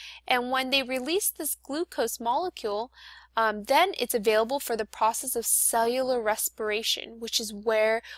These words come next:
we make that usable energy called A T P. Okay, so you can see that this is an extremely important storage system.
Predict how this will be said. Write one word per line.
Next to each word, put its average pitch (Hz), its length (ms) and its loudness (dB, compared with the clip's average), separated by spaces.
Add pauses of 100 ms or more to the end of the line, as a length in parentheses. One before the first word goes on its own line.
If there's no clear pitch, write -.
(120)
we 220 140 -4
make 208 400 -2
that 190 180 2
usable 240 880 -2 (220)
energy 208 540 -6 (120)
called 208 400 2 (220)
A 214 140 2
T - 260 -6
P. - 280 -10 (1500)
Okay, 269 140 -4
so - 140 -6
you 247 120 -2
can 285 160 -4
see 254 140 0
that 202 220 0
this 254 200 2
is 269 120 -6
an 220 80 0 (180)
extremely 262 840 0
important 220 640 -4
storage 202 480 -2
system. - 580 -4